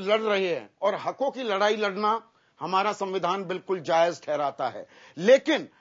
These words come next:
अगर एक गुट, और मैं नक्सलवादियों की बात कर रहा हूं, वो संविधान को ही धता बता दें, तो उन पर हम कितनी आस्था रखें?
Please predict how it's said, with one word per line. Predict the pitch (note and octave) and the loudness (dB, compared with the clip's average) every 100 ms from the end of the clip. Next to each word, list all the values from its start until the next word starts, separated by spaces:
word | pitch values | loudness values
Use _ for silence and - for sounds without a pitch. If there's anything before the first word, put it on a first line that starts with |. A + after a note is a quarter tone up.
| - | -2
अगर | F#3 G#3 C4 B3+ | 0 2 4 6
एक | B3 E3+ | 4 2
गुट, | G3+ | -2
और | A#3 G#3+ | 0 -2
मैं | G#3 | -4
नक्सलवादियों | F#3 - G3 F#3 F3 G3 | -8 -6 -2 -2 -2 -6
की | F#3 | -6
बात | E3 D3+ - | -4 -4 -4
कर | D3 | -6
रहा | C#3+ | -4
हूं, | E3 | -4
वो | F#3+ G3+ B3+ D4 | 0 6 6 6
संविधान | - G#3+ G3 G3+ G3 A#3+ | 2 -6 -2 2 2 2
को | C4+ | 0
ही | C#4 G#3 | 0 -2
धता | E3+ A3+ | -2 0
बता | B3+ G#3+ G3+ | 2 2 0
दें, | F#3 F#3 _ _ _ | 0 -6 _ _ _
तो | C#4 | -4
उन | - C4 A#3+ | -2 -2 0
पर | C4+ B3 | 2 2
हम | A#3 | 0
कितनी | A3 G#3+ - A#3 | -2 -8 -6 0
आस्था | G3+ F#3+ - F#3+ | 0 0 2 0
रखें? | F3+ - | 0 -6